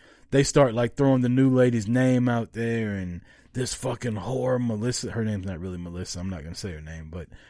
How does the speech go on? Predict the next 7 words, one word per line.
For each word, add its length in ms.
they're, 180
this 260
fucking 400
whore. 600
And 200
it's, 280
uh, 240